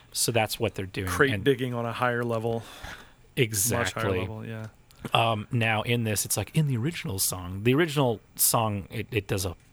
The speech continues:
Speaker 1: uh, it's a lot longer,
Speaker 2: Mm-hmm.
Speaker 1: and they're only taking, like, two chords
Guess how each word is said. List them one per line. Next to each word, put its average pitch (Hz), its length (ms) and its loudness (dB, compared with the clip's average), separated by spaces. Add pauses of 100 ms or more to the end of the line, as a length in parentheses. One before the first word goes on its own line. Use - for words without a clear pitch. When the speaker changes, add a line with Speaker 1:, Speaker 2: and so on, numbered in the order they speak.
(140)
Speaker 1:
uh, - 160 0
it's 131 100 2
a 135 60 2
lot 101 160 0
longer, 90 420 -2 (260)
Speaker 2:
Mm-hmm. 113 280 -8
Speaker 1:
and 107 160 0
they're 107 100 4
only 101 220 2
taking, 98 380 -4
like, 85 280 -8 (800)
two - 280 -2
chords - 600 -2